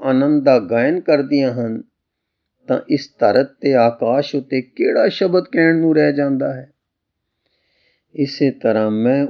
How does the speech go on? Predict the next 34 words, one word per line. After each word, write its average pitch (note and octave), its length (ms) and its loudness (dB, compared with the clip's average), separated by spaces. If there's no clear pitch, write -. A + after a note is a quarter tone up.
ਉਸੇ F3 400 0
ਦੀ C#3 160 0
ਮਲਕੀਅਤ A2 680 -4
ਬਣ G#2 240 -4
ਜਾਂਦਾ G2 360 -8
ਹਾਂ, F#2+ 100 -18
ਜੋ D3+ 320 0
ਮੈਨੂੰ E3 340 2
ਕਿਸੇ F3+ 460 0
ਛਿਣ C3 360 -4
ਆਪਣਾ A2+ 480 -2
ਬਣਾ G#2+ 360 -4
ਲੈਂਦਾ F#2 380 -4
ਹੈ। - 160 -20
ਇਸ A3+ 220 0
ਲਈ G3 240 2
ਹੋਰ C#3 360 2
ਕਿਸੇ F#3+ 280 0
ਦੇ D#3+ 240 0
ਖਾਤੇ D#3 440 2
ਵਿੱਚ D3+ 260 0
ਮੇਰੀ C3+ 320 0
ਕੋਈ G3+ 500 0
ਜਮ੍ਹਾਂ C3+ 400 2
ਰਾਸ A#2 360 0
ਨਹੀਂ A#2 220 -4
ਰਹਿੰਦੀ G2 320 -12
ਤੇ F3+ 140 4
ਮੇਰੀ G3 400 4
ਇਹ D3+ 320 0
ਜਮ੍ਹਾਂ D#3 360 2
ਪੂੰਜੀ C#3 480 0
ਪ੍ਰਭੂ D3+ 440 2
ਦੇ C#3+ 180 2